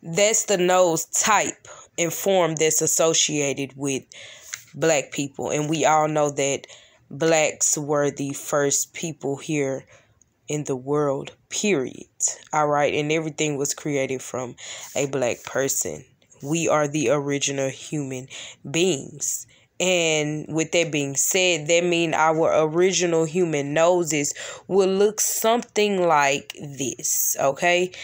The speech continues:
You see, now this is the real Michael Jackson. This is the real Michael Jackson before he was replaced, before Hollywood,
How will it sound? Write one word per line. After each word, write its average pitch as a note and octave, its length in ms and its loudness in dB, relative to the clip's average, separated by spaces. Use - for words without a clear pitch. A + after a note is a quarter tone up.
You G#3+ 240 2
see, B3 340 0
now F3 200 4
this A3+ 280 0
is A#3+ 160 2
the F#3+ 100 4
real G#3 280 4
Michael D3 340 2
Jackson. C3+ 640 -4
This G3 280 2
is G3 260 0
the D3+ 120 2
real F3+ 320 4
Michael F#3+ 360 2
Jackson D#3+ 500 0
before E3 400 0
he F3 140 0
was D3 280 -4
replaced, G#3+ 1000 2
before G3+ 500 4
Hollywood, E3+ 1000 2